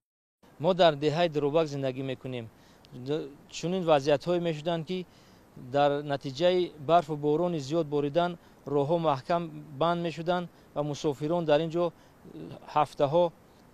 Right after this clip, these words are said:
мемонданд ва мардуми мо онҳоро дар хонаҳои худ ҷой мекарданд.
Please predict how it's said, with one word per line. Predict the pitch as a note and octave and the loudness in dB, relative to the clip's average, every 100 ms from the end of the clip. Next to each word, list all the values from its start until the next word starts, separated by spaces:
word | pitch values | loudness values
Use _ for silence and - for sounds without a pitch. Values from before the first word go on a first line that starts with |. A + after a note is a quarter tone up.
| - | -18
мемонданд | D3+ D#3 F3 F3 F3 F3+ D#3 | -6 -2 0 0 0 0 2
ва | D#3 C#3 - - - | 2 0 -8 -20 -8
мардуми | C#3+ D3 C#3 F3 | 0 2 2 -2
мо | E3+ F3 D#3+ | 0 2 0
онҳоро | D3 F3 F3 | 0 0 2
дар | D3 C#3 | 4 2
хонаҳои | - D3 C#3+ F3 | 0 -2 0 0
худ | D#3+ E3 C#3 | -2 -4 2
ҷой | F3 | 2
мекарданд. | D#3+ C#3+ D3 C#3 C#3 C3 | 2 0 0 2 -2 -4